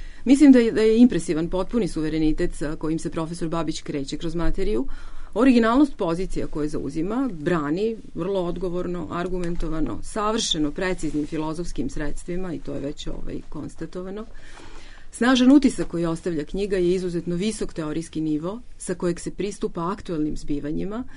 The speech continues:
dakle, filozofska analiza najvišeg registra primenjena na našu društvenu, državnu, pravnu, političku i prevashodno moralnu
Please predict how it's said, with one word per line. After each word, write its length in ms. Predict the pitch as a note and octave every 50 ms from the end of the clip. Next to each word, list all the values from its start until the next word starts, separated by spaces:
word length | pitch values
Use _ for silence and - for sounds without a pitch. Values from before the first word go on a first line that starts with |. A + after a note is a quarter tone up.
| - - -
dakle, 240 | - F#3+ G3 - G3+
filozofska 640 | F3 - F#3+ F#3 F#3 G3 G3 B3+ B3 - - - G3
analiza 460 | F3 F3 F3 F3 F3+ G#3 G#3+ A3 A3+
najvišeg 560 | G3+ F#3+ G#3+ B3+ B3+ F#3+ E3+ - - D#3+ -
registra 560 | E3 E3 D3+ D3+ E3 E3+ - - G#3+ A3 A#3+ A#3+ - - - -
primenjena 560 | - - G#3 A3 A3+ A3+ A3+ A3 G3+ F#3+ F3+ E3
na 120 | E3+ E3
našu 320 | E3 F#3 G3+ G#3 - F#3
društvenu, 500 | E3 E3 F#3 - - - - G#3 G3 E3
državnu, 500 | C#3+ C#3 E3+ F3 F3+ G3 G3+ G3+ F#3 E3
pravnu, 520 | C#3+ - - F#3+ G3 F#3 F3 F3 F3 E3+ E3+ - - - - - -
političku 680 | - D3+ D#3+ F#3 F3+ - G3 G3+ - - - F3+ E3+ -
i 160 | - F3 E3
prevashodno 580 | D#3 - E3+ E3 D#3+ D#3+ D#3+ - - D#3+ D#3 D#3
moralnu 480 | D#3 D#3 D3+ D3 C3+ F#2 F#2+ G2 -